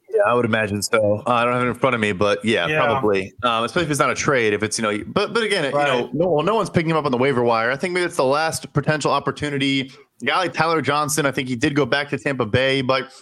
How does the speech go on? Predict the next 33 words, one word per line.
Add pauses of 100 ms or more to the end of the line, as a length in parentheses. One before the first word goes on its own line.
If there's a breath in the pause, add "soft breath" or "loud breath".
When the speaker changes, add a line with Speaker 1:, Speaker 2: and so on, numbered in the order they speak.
(280)
Speaker 1:
teams
are,
and,
and
Houston
was
trotting
out,
you
know, (140 loud breath)
you
and
I
at
wide
receiver
last
night.
They
still
cut
Tyler
Johnson.
So (260 loud breath)
probably
make
that
joke
too
much.
But (200 loud breath)
anyway, (260 loud breath)
um,